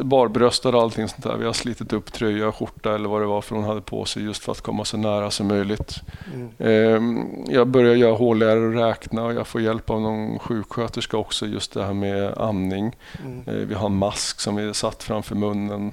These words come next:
Speaker 1: som man pumpar luft i. Eh, när jag pumpade hjärtat, så att säga, så räknade jag till trettio.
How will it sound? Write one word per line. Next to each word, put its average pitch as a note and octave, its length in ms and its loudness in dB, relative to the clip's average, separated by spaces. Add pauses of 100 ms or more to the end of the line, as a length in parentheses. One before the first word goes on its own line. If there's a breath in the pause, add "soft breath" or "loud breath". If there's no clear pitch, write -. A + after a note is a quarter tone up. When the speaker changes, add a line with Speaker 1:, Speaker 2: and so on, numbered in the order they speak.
(140)
Speaker 1:
som - 160 -6
man G2+ 140 -2
pumpar G#2 460 -2
luft G2+ 420 -4
i. G#2+ 140 -4 (880 loud breath)
Eh, G#2 260 -2
när A2 140 2
jag A2+ 180 2
pumpade A2 560 0
hjärtat, A2 460 -6
så A#2+ 100 -4
att A2 100 -6
säga, G2+ 340 -6
så - 200 -8
räknade A2 500 -2
jag G#2 80 -4
till - 100 -16
trettio. - 560 -8